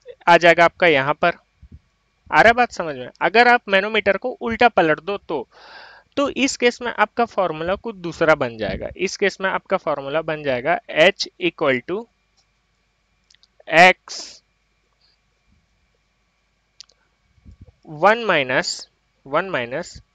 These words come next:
S, एस एल upon एस एफ़।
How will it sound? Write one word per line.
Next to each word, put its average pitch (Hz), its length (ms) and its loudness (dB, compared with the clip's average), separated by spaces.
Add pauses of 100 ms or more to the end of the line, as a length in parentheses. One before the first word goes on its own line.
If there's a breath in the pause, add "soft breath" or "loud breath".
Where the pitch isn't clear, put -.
(2750)
S, 170 300 4 (4000)
एस 170 340 2 (140)
एल 170 300 6 (580)
upon 160 500 -2 (840)
एस 165 320 2 (680)
एफ़। 135 320 0